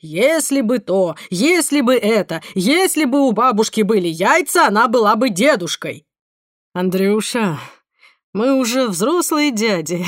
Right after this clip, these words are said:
а все как мальчишки, хуями меряемся. У тебя с молодости свербит доказать, что ты круче. Так ты круче? Я уже одной ногой в тюрьме, а ты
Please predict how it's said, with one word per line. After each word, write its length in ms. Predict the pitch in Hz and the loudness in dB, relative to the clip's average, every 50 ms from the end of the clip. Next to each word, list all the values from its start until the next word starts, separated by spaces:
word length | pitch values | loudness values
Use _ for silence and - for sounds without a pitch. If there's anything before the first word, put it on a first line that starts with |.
| 180 160 | -4 -4
а 200 | 196 208 208 196 | -2 -2 -2 -4
все 500 | - - - 254 277 277 247 214 180 - _ | -6 -6 -4 -2 -2 0 -2 -2 -4 -8 _
как 280 | - 214 208 175 - | -6 -6 -6 -6 -6
мальчишки, 920 | 175 175 185 175 160 156 - - 185 190 180 - - - 170 165 170 165 185 - - _ _ _ | -6 -4 -4 -4 -4 -6 -4 -4 -2 -2 -2 -4 -10 -12 -10 -10 -8 -10 -12 -14 -20 _ _ _
хуями 640 | _ - - 214 214 202 180 180 190 202 196 190 180 170 | _ -8 -4 -2 0 0 2 2 2 2 0 0 -2 -2
меряемся. 800 | 170 170 165 165 160 160 156 156 160 - - - 170 175 156 - _ _ _ _ _ _ _ _ _ _ _ _ - | -2 -2 -2 -2 -2 -4 -6 -8 -10 -12 -12 -12 -12 -14 -14 -16 _ _ _ _ _ _ _ _ _ _ _ _ -8
У 80 | 180 | -6
тебя 360 | - 208 202 220 240 247 226 196 | -4 -2 -2 0 0 2 0 0
с 140 | - - | -2 -2
молодости 720 | 202 208 233 254 262 233 196 165 156 156 - - - 175 170 | -2 0 0 0 0 0 0 -2 -4 -8 -10 -8 -6 -6 -4
свербит 680 | 160 - - 185 208 247 262 240 240 285 320 240 190 | -4 -6 -6 -4 -2 -2 -2 -2 -2 -4 -4 -4 -4
доказать, 580 | 165 180 160 - 196 202 202 196 214 202 175 - | -6 -6 -6 -4 -4 -2 -2 -2 -2 -2 -2 -4
что 200 | - - 180 170 | -6 -8 -8 -8
ты 540 | 156 - - 208 226 220 202 185 175 180 _ _ | -8 -8 -6 -4 -2 -2 -2 -4 -4 -8 _ _
круче. 720 | _ - 170 196 240 262 254 202 - - 175 165 - 170 170 170 - - _ _ _ _ _ | _ -6 -4 -4 -4 -4 -6 -8 -10 -10 -10 -8 -8 -8 -8 -10 -12 -18 _ _ _ _ _
Так 200 | - 202 196 - | -6 -6 -6 -6
ты 500 | - - 262 277 285 269 247 214 - 208 - _ _ _ _ _ _ _ - | -6 -4 -2 0 0 -2 -2 -6 -8 -10 -14 _ _ _ _ _ _ _ -10
круче? 520 | - 214 262 330 330 - - - - - _ _ _ _ _ _ _ _ | -6 -2 -2 -2 -2 -4 -8 -10 -12 -12 _ _ _ _ _ _ _ _
Я 260 | - - 214 247 254 | -8 -6 -4 -2 -2
уже 240 | 220 208 185 214 214 | -2 -2 0 0 0
одной 340 | 196 190 190 214 226 214 202 | 0 0 0 0 0 0 0
ногой 300 | 185 175 170 170 175 160 | 0 -2 -2 -2 -4 -4
в 80 | - | -6
тюрьме, 480 | - - 170 170 175 175 160 143 143 - _ _ _ _ _ | -8 -8 -6 -6 -6 -6 -6 -8 -12 -16 _ _ _ _ _
а 120 | - 160 160 | -12 -12 -12
ты 520 | - - 180 196 226 240 240 233 208 202 | -6 -4 -4 -2 -2 -2 -2 -4 -6 -6